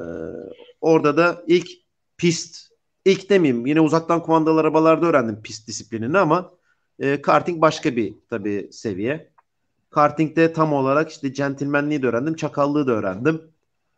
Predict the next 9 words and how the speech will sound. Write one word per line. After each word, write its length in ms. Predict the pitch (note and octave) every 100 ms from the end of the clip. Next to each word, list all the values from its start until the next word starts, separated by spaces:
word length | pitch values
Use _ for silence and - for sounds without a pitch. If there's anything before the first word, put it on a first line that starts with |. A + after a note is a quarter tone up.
| _ - B2
Ee, 20 |
<laughs> 400 | B2+ B2+ B2+ B2+ - - - - - - - - - - - - F4+ - - - _ -
ondan 340 | F3 F3+ F#3
sonra 360 | F#3 E3+ F#3 F3
işte 360 | C#3+ F3 F3 D#3
Afşin 420 | D#3+ - E3+ D#3+
Baydar, 420 | E3 D#3+ E3 E3 - _
Hakan 520 | - D#3 D#3 D#3+ D#3 D#3
Dinç 520 | D3+ D3+ - -